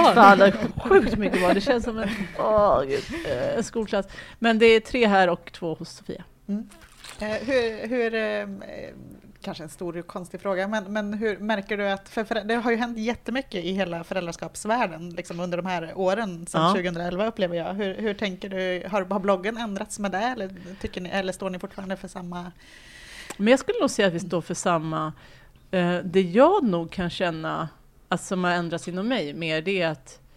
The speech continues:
Speaker 2: jag kanske nu sk-, har lite,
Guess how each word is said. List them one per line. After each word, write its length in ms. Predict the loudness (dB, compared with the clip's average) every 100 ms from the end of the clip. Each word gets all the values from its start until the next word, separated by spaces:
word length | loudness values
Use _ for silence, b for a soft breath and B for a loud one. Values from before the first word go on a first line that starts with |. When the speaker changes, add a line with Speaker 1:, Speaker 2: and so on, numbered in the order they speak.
| b b b -8
Speaker 2:
jag 280 | 2 4 4
kanske 180 | 0 0
nu 320 | 2 2 0
sk-, 340 | -4 -12 -12
har 220 | -2 0 0
lite, 520 | -4 -6 -4 -4